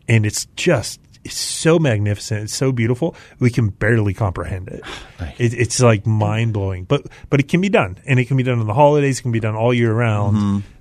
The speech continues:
Speaker 1: But, so, yeah.
Speaker 2: And that's really a, a prayer I think, uh, that was helpful for me is because I'm around nonprofits, around needs, and m-, most of us are, are, they're, we're so overwhelmed with how much need there is in the world.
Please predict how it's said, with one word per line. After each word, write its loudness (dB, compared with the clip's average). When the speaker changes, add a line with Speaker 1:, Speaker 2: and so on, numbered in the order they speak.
Speaker 1:
But, -8
so, -4
yeah. -6
Speaker 2:
And 0
that's -2
really 6
a, 0
a -2
prayer 6
I 6
think, 0
uh, -6
that -2
was -4
helpful 0
for -4
me 0
is -2
because -8
I'm 2
around 6
nonprofits, 2
around 2
needs, 2
and 2
m-, -2
most 4
of 0
us 2
are, -4
are, -2
they're, 2
we're -2
so 2
overwhelmed 4
with 0
how 0
much 0
need 2
there 2
is 0
in -2
the -4
world. -6